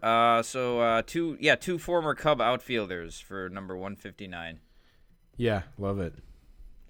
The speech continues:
Speaker 1: Well, we, uh, we went to a game on,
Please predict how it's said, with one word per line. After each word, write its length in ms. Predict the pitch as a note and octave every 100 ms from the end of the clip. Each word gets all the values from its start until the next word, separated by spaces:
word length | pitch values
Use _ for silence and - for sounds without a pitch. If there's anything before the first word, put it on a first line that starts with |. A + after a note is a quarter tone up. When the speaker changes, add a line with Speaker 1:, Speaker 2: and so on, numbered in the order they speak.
| - - -
Speaker 1:
Well, 300 | D3 E3+ - -
we, 280 | D#3 F3+ F3
uh, 320 | D#3 D3 C#3+
we 160 | D3 D3+
went 200 | F#3 G3+
to 160 | F3
a 40 | C#3
game 580 | C3 D3+ B2 A#2+ F#3+ - - - - -
on, 440 | A#2+ A#2+ B2 B2